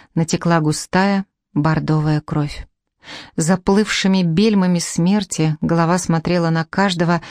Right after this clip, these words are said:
входящего выразить соболезнование. Тело Садикулаха Магомедовича лежало в большой комнате, завернутое в ковер. Монотонно гудела мужская молитва. Двери во все комнаты были распахнуты.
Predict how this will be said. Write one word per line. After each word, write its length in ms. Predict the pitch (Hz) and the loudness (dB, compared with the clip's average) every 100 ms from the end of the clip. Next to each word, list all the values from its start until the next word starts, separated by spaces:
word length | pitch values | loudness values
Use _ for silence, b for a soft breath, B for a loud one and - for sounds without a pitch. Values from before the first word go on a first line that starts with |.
| B B | B B
входящего 760 | - 175 156 185 190 - 180 165 | -2 0 2 2 0 -2 0 0
выразить 560 | 156 170 160 165 - _ _ | 0 0 0 -4 -6 _ _
соболезнование. 1000 | - 165 160 151 135 - - - - - _ _ _ _ _ _ _ _ - | -4 0 2 0 -2 -4 -4 -4 -6 -8 _ _ _ _ _ _ _ _ -6
Тело 420 | - 180 170 160 b b | 0 2 0 -2 b b
Садикулаха 760 | - - 170 170 175 175 170 175 | -6 0 0 0 0 0 0 0
Магомедовича 680 | 170 170 170 185 175 - 165 | 2 2 2 2 -2 -2 -2
лежало 340 | 160 170 165 | 0 0 0
в 60 | 156 | 0
большой 380 | 165 160 170 160 | 0 0 -2 -2
комнате, 560 | 196 202 202 - 190 B B B | 2 2 2 0 -4 B B B
завернутое 680 | 160 160 156 165 165 156 165 | -2 2 2 2 0 0 -2
в 80 | 160 | -2
ковер. 400 | - 170 165 - _ _ _ _ _ _ _ - | -2 0 0 -2 _ _ _ _ _ _ _ -2
Монотонно 920 | 180 190 175 160 - 208 214 208 208 - | 2 4 2 0 0 2 4 2 -2 -4
гудела 440 | 147 160 160 175 170 | -2 0 0 2 2
мужская 520 | 160 - - 156 156 | 0 -4 -4 0 2
молитва. 560 | 151 151 151 - 156 - _ _ B B B B - | 0 0 -4 -6 -8 -8 _ _ B B B B -4
Двери 360 | 160 180 233 | 2 4 4
во 80 | 208 | 2
все 180 | 202 208 | -2 -2
комнаты 440 | - 214 208 202 | 2 2 2 2
были 200 | 180 196 | 2 2
распахнуты. 880 | 196 190 - 202 196 - 151 - 160 | 0 -2 -2 -2 -2 -2 -2 -2 -8